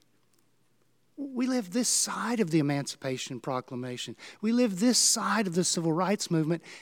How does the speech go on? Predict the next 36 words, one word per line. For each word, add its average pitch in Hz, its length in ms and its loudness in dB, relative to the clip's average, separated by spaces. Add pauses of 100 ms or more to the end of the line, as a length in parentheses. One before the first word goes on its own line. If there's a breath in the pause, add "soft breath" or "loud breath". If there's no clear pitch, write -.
and 180 120 2
in 175 120 4
the 170 40 4
midst 190 520 0 (260 loud breath)
of 147 140 -8
the 170 80 -2
Black 170 400 -2
Lives 175 500 0
Matter 151 540 -4 (160)
movement. 117 720 -12 (1000)
In 139 140 -10
some 196 320 -2
ways, 127 560 0 (880 soft breath)
we 160 80 -2
can 143 200 -4
feel 147 340 0
more 147 460 2
enlightened 131 800 -6 (100)
than 135 160 -6
the 120 140 -4
apostle 127 580 -6
himself. 120 480 -8 (220 loud breath)
I, 190 200 0
I 220 120 0
don't 269 260 0
know 202 220 6
anybody 165 500 6
who 151 100 4
wants 156 300 2
to 143 100 -8
throw 147 320 0
a 117 60 -6
brick - 540 -2 (120)
through 180 260 0
his 175 200 2
window, 185 340 6